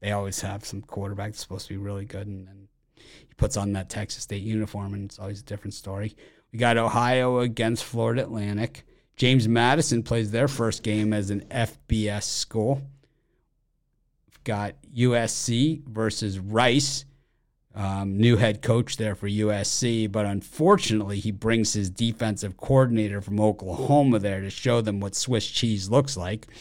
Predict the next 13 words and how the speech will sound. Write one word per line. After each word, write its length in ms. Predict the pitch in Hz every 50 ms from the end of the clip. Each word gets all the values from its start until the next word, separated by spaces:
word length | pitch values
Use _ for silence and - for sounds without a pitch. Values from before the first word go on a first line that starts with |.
| - - - - - - - -
And 180 | - 120 117 117
then 200 | 120 120 117 117
you've 180 | 113 107 110 -
got, 500 | 120 113 110 107 107 104 98 - - - _ _ _ _ _ _ _ _ _ _ _ _ _ _ _ _ _ _ _ _ _ -
um, 760 | 117 107 104 104 101 98 98 98 98 95 95 98 101 104 95 - _ _ _ _ _ _ _ _ _ _ _ -
we'll 120 | 147 135
go 160 | 120 143 156 135
to 60 | 123
the 80 | 107
seven 340 | 107 - - 113 107 107 113
o'clock 300 | 107 - - 110 104 -
games 300 | - 107 104 101 104 -
too. 260 | - - 110 101 101